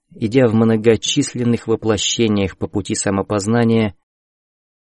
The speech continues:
не смог обойти эти тяжёлые страдания, стрессовые ситуации и критические переживания. Но всегда внутри нас находились духовные силы,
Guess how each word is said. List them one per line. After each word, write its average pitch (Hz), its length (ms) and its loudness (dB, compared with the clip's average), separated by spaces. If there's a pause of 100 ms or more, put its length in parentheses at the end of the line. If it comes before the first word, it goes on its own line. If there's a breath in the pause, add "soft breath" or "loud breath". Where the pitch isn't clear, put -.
(120)
не 117 220 2
смог 95 580 -2
обойти 85 560 -2
эти 85 140 -4
тяжёлые 85 540 -2
страдания, 82 920 -4
стрессовые 85 640 -2
ситуации 107 800 -4
и 117 400 -4
критические 90 760 -6
переживания. 80 840 -4 (1300)
Но 101 260 2
всегда 87 760 -2 (180)
внутри 90 480 0
нас 92 420 -2 (380)
находились 110 720 0
духовные 110 680 2
силы, 98 600 -6